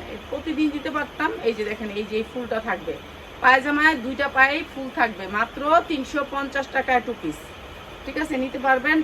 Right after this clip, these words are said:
তিনশো পঞ্চাশ টাকায় টু পিস। এইটাও অনেক সুন্দর একটা টু পিস, এটাও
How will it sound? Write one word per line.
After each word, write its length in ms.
তিনশো 340
পঞ্চাশ 420
টাকায় 280
টু 120
পিস। 120
এইটাও 300
অনেক 140
সুন্দর 320
একটা 240
টু 140
পিস, 180
এটাও 220